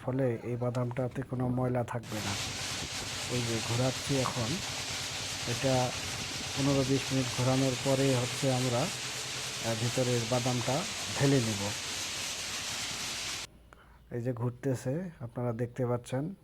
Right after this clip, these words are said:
খুব স্মুথ আকারে দেখতে পাচ্ছেন। এখন হচ্ছে এই বাদামটা আমরা, আহ,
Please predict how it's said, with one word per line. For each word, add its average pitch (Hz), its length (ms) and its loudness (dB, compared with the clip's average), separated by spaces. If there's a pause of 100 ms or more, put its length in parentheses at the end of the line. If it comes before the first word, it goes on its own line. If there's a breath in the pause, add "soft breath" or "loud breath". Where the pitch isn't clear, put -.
(400 loud breath)
খুব 127 280 -4
স্মুথ 127 420 -2
আকারে 120 320 -2
দেখতে 113 300 -6
পাচ্ছেন। 135 420 -4 (1300 soft breath)
এখন 131 340 0
হচ্ছে 135 460 0 (180)
এই 123 200 -4
বাদামটা 127 540 2
আমরা, 127 280 2
আহ, - 1600 -6